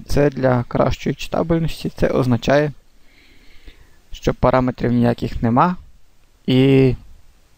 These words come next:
нічого повер-, нічого повертатись не буде. Так, що у нас? Private. Ставимо те, що відноситься до двигуна.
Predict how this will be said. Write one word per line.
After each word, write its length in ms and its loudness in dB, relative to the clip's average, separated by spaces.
нічого 400 2
повер-, 340 -2
нічого 300 0
повертатись 600 -2
не 80 -2
буде. 280 0
Так, 260 -4
що 220 -2
у 40 0
нас? 220 2
Private. 500 2
Ставимо 760 0
те, 160 2
що 160 -4
відноситься 380 -2
до 140 0
двигуна. 520 0